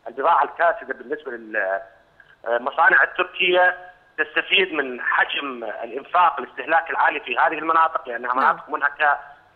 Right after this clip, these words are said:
Speaker 1: بالحروب ولا توجد فيها بنى تحتية صناعية تؤهل، آه، تؤهل لنوع من الاكتفاء الذاتي، لا سيما في العراق، آه،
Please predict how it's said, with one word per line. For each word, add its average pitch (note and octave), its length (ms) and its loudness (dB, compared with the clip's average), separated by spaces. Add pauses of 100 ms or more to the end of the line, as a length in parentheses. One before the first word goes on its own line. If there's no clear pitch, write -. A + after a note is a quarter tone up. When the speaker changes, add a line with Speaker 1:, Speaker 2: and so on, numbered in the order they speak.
(100)
Speaker 1:
بالحروب C#3 400 0
ولا E3 200 4
توجد E3 300 -6
فيها D3+ 220 -2
بنى D#3 220 0
تحتية D3 500 -4
صناعية C3+ 400 0
تؤهل، C#3 500 0 (480)
آه، B2+ 800 2
تؤهل D#3 360 0
لنوع D3+ 260 -2
من D3+ 100 -8
الاكتفاء C#3 440 -2
الذاتي، D3+ 300 0
لا A#2 200 0
سيما D3 160 -4
في - 100 -20
العراق، D3+ 560 0 (540)
آه، A2+ 280 2